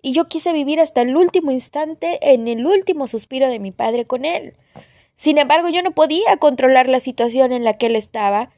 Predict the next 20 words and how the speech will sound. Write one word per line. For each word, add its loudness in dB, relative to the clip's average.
pero 6
atesoro 2
todo. 2
Y -6
sí, -2
a 6
veces -2
me -2
vienen -2
los -6
bajones 2
y -4
digo, -4
"Quiero -2
volver 2
a 4
ver 2
a -4
mi -8
papá, -4